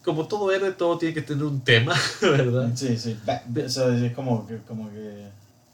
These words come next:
Speaker 2: Moonwing.
Speaker 1: Ajá.
Speaker 2: Or
Speaker 1: Tú estás bromeando,
Speaker 2: o
Speaker 1: pero
Speaker 2: Moon-
Speaker 1: creo que sí se llama la, la
Speaker 2: Moonerang. <laughs> No sé.
Speaker 1: Es bien probable que te estés bromeando, pero honestly, así de creativos son estos nombres. Eh, ¿cuál es la diferencia de entre Batman y Moon Knight? Porque, va, uno diría todo esto y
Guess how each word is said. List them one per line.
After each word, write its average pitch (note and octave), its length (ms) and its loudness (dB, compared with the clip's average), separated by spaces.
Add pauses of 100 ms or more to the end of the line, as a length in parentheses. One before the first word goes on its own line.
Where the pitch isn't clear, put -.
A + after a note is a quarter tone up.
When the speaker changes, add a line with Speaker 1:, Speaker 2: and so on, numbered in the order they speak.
(100)
Speaker 2:
Moonwing. A#2 760 -2 (220)
Speaker 1:
Ajá. B2+ 380 0
Speaker 2:
Or A#2 440 2 (560)
Speaker 1:
Tú G3+ 100 0
estás C4+ 180 2
bromeando, C#4 440 2
Speaker 2:
o A#2 60 2
Speaker 1:
pero A#2+ 160 4
Speaker 2:
Moon- A#2+ 160 -4
Speaker 1:
creo A#3+ 260 6
que - 100 -2
sí G#3+ 120 -4
se G3+ 120 -2
llama G3+ 260 0
la, E3+ 140 2
la D#3 180 2
Speaker 2:
Moonerang. B2 680 0 (320)
<laughs> F#3 160 -4
No F#3+ 140 2
sé. F3+ 280 2
Speaker 1:
Es D3+ 160 6
bien G3 140 2
probable G#3+ 320 4
que F3 80 0
te C#3 60 -4
estés B2 160 -12
bromeando, G3+ 340 4
pero A#2 180 -4 (280)
honestly, F3 420 4
así D3+ 180 4
de E3 120 0
creativos D3+ 360 2
son D3 100 2
estos C#3 200 0
nombres. B2+ 340 0 (840)
Eh, E3+ 420 6
¿cuál G#3 200 4
es A#3 80 8
la A3 80 6
diferencia F#3+ 520 0
de F3 80 -4
entre D3+ 300 0
Batman E3 580 -2
y C#3 100 0
Moon E3+ 300 -2
Knight? A#2 280 2
Porque, A#2+ 340 2
va, C3+ 200 0
uno C3 120 -4
diría C#3 280 0
todo D3 120 0
esto D#3 140 -4
y B2 80 -2